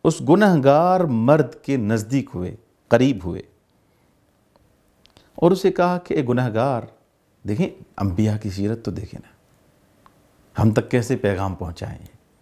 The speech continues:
کہ مجھے موعظہ کرو، مجھے نصیحت کرو۔ تو وہ گنہگار کہہ رہا ہے کہ کبھی بھی اپنے نفس کی پیروی نہ کیجیے گا، یہ ہوا و ہوس کو کبھی بھی آزاد نہ چھوڑ دیجیے گا، یہ آپ کو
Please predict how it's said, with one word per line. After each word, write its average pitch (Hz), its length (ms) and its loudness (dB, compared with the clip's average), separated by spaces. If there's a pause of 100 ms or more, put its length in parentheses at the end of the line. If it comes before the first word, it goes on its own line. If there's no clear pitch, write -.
(340)
کہ 147 100 2
مجھے 160 200 4
موعظہ 135 360 2
کرو، 123 300 0
مجھے 110 180 -2
نصیحت 101 400 -6
کرو۔ - 220 -14 (1700)
تو 165 100 6
وہ 175 220 6
گنہگار 196 440 4
کہہ 156 240 2
رہا 131 220 4
ہے 147 100 -2
کہ 151 140 -6 (120)
کبھی 165 360 4
بھی 156 340 -2
اپنے 135 300 0
نفس 127 400 0
کی - 100 -8
پیروی 107 360 0
نہ 92 180 -4
کیجیے 110 340 -10
گا، 120 100 -12 (1900)
یہ 117 100 6 (100)
ہوا 131 260 6
و 156 160 2
ہوس 160 360 2
کو 151 480 -4
کبھی 160 220 2
بھی 147 120 -6
آزاد 143 580 2 (120)
نہ 98 300 -4
چھوڑ 135 320 0
دیجیے 90 360 -10
گا، - 80 -16 (580)
یہ 117 120 2
آپ 117 240 4
کو 139 380 -2